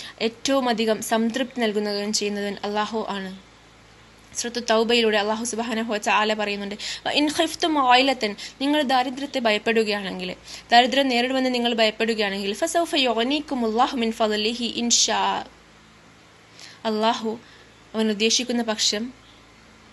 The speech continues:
അവൻ്റെ അനുഗ്രഹങ്ങളിൽ നിന്നും അവൻ നിനക്ക് ഐശ്വര്യം നൽകുന്നതാണ്.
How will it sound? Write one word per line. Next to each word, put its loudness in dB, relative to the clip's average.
അവൻ്റെ 2
അനുഗ്രഹങ്ങളിൽ 0
നിന്നും -8
അവൻ -2
നിനക്ക് -4
ഐശ്വര്യം -2
നൽകുന്നതാണ്. -6